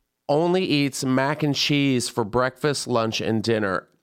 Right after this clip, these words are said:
every day for, wait for it, the past seventeen years. What? Hear me out. A twenty-year-old man from Florida, I mean, we started with Tampa, we're ending with Florida, uh,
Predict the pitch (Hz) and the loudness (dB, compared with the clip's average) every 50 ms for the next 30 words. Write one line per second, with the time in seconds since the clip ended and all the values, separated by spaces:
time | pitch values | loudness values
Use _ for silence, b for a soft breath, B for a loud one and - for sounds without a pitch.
0 | _ _ _ 127 135 131 156 160 156 135 - 139 127 117 113 113 113 110 - - | _ _ _ -4 -2 0 0 -2 -2 -2 0 0 0 2 2 0 -2 -2 -2 -4
1 | 120 113 131 151 190 190 - - - 139 120 110 113 98 - _ _ _ _ _ | -2 0 2 0 0 -2 -4 -2 0 0 2 2 0 -2 -4 _ _ _ _ _
2 | _ 127 131 - 117 123 120 117 117 - - - - 127 107 98 107 104 92 - | _ -6 -6 -2 0 0 0 0 -2 -6 -10 -2 -2 -2 0 0 -2 -4 -4 -4
3 | - 107 101 101 95 92 90 87 85 78 69 50 - - - - - - - _ | -2 0 0 0 2 2 2 2 2 0 0 -2 -4 -4 -4 -4 -6 -6 -10 _
4 | _ _ _ _ _ _ _ _ _ _ - 90 90 87 90 117 - - - - | _ _ _ _ _ _ _ _ _ _ -6 -2 0 0 2 0 -2 -4 -6 -14
5 | - _ _ - - 110 113 160 220 262 220 190 180 170 165 - _ _ - _ | -14 _ _ -6 -2 -2 0 0 2 2 2 2 0 0 -2 -6 _ _ -8 _
6 | 117 110 - - 185 196 226 247 240 226 220 220 208 202 180 180 170 160 160 151 | -6 -6 -2 -2 0 0 2 2 2 2 2 2 2 2 2 2 2 2 0 0
7 | - 175 180 170 - 196 202 202 214 214 208 196 170 156 147 143 143 135 - - | 0 0 -2 0 0 0 2 2 4 2 2 2 2 2 2 2 0 -2 -6 -14
8 | 165 - - 113 117 131 143 151 160 160 160 160 147 151 156 160 147 - - 196 | -12 -4 0 0 2 2 2 2 2 2 2 2 2 2 2 2 0 0 2 2
9 | 190 202 202 202 196 208 208 208 - 220 220 214 208 185 196 202 175 160 156 143 | 2 4 2 2 2 0 0 0 0 0 2 2 0 2 2 2 2 2 2 -2
10 | 147 B B B B B B B B B B B B B B B B B 117 123 | -4 B B B B B B B B B B B B B B B B B 2 2
11 | 135 104 139 160 170 175 185 185 180 175 180 170 139 - 165 143 123 120 117 110 | 2 2 2 2 2 2 2 2 2 2 2 0 0 0 2 4 4 4 4 2
12 | 113 113 113 113 110 110 107 110 B B B B B B B B B B B B | 2 2 4 4 2 2 0 -4 B B B B B B B B B B B B
13 | - - 139 147 143 143 139 139 139 - | 0 2 2 4 4 4 4 4 2 2